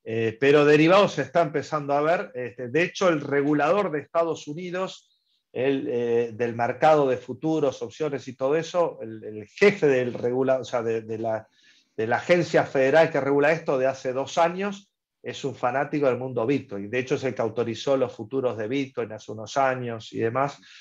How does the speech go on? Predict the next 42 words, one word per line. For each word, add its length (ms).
este, 440
y 380
considera 580
que 100
esto 240
va 80
a 80
transformar 580
muchísimo 480
el 80
mundo 180
de 60
las 120
finanzas, 580
¿no? 140
Este, 640
y 160
lo 120
de 60
la 120
pregunta 260
de 60
los 80
bancos 180
centrales, 420
yo 120
creo 160
que 60
están 340
hoy 220
muy 200
preocupados 460
los 100
bancos 240
centrales 320
en 60
el 60
mundo. 280
Casi 300
todos 260
tienen 320
proyectos 800